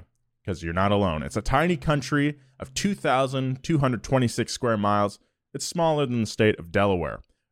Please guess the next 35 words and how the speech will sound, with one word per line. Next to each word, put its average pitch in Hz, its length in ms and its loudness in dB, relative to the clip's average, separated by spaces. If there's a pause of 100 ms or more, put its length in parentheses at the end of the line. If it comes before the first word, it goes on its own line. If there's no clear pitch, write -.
(120)
Brunei 156 360 0
is 123 240 -4
located 151 420 0
on 123 160 0
the 127 200 0
Isle 131 540 0
of 101 260 2 (120)
Borneo 113 880 0
in 113 140 2
the 107 80 2
South 131 500 0
China 131 320 2
Sea. 139 480 -2 (460)
Brunei 165 280 2
only 170 200 0
makes 147 260 0
up 127 100 -2
one 139 200 2
percent 143 340 0
of 143 60 -4
the 123 100 2
island's 110 360 2
landmass, 110 680 2
the 110 80 0
rest 113 240 2
being 117 140 2
controlled 104 360 0
by 95 140 2
Indonesia 113 720 2
and 92 240 2
Malaysia, 117 500 2 (320)
Brunei's 98 640 2
much 98 380 0
larger 95 420 2
neighbors. 101 500 0